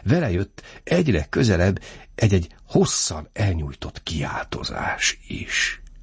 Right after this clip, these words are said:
Eleinte csak a reket hangot hallotta, de nem értette az értelmét. Végre pontosan hallatszott, az ember egymás után többször ezt kiabálta.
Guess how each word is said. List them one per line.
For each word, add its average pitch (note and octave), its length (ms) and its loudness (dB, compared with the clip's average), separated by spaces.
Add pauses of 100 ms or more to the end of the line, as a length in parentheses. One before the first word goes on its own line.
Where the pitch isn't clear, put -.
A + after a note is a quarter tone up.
(140)
Eleinte D2 460 0
csak E2 200 0
a D2 80 -2
reket - 420 0
hangot D2+ 420 0
hallotta, C#2+ 560 -2
de F2+ 100 2
nem A2 260 4
értette - 600 -4
az C#2 120 0
értelmét. - 880 -4 (500)
Végre G#2+ 760 6
pontosan C3 720 2
hallatszott, F2+ 800 2
az D2 200 -6
ember A#2 560 2
egymás A2 600 4
után - 520 2
többször - 540 0
ezt - 240 0
kiabálta. - 800 -2